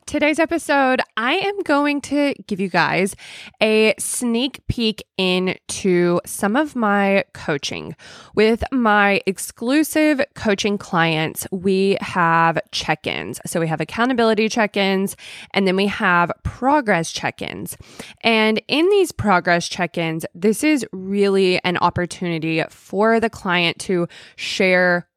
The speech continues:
what she is struggling with. And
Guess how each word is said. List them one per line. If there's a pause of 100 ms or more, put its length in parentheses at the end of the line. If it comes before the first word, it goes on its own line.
what
she
is
struggling
with. (420)
And